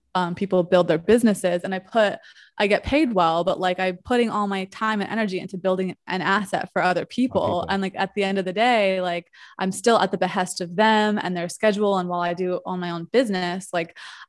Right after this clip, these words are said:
Speaker 1: I don't own my, and I own my own time 'cause I can set my
Speaker 2: Sure.
Speaker 1: own hours. I still am dependent on clients, other people for my income. And I hate that so much. So building something where, like,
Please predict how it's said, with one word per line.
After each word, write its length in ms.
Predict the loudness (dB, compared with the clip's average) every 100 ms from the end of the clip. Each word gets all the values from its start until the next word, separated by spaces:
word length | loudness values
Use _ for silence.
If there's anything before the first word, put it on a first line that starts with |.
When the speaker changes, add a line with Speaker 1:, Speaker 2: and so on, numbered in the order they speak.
| -2
Speaker 1:
I 140 | 0
don't 220 | 2 0 -4 -4
own 200 | 0 2
my, 180 | 2 2
and 80 | 0
I 60 | 2
own 180 | 2 2
my 100 | 0
own 100 | -4
time 320 | -2 -2 -2
'cause 100 | -2
I 60 | -4
can 180 | -4
set 140 | -4 -4
my 80 | -2
Speaker 2:
Sure. 80 |
Speaker 1:
own 80 | -2
hours. 360 | 0 4 4 2
I 100 | -2
still 300 | -6 -2 -2
am 80 | -2
dependent 540 | -6 -8 -2 -2 -2 -4
on 220 | -6 -6
clients, 540 | -4 0 0 -2 -4
other 180 | -4 -4
people 600 | -4 -4 0 0 0 -2 -8 -20 -20 -20 _
for 480 | 0 2 4 2 2
my 140 | -2 -2
income. 560 | -4 -4 -8 -8 -8 -2
And 100 | 0
I 80 | 2
hate 320 | 4 2 4
that 320 | 0 0 -4 -4
so 240 | 0 2
much. 400 | 2 2 0 -4
So 380 | -2 0 0 -2
building 420 | 0 -2 0 -4
something 400 | -4 -6 -4 -4
where, 260 | -2 -2 -2
like, 260 | -6 -8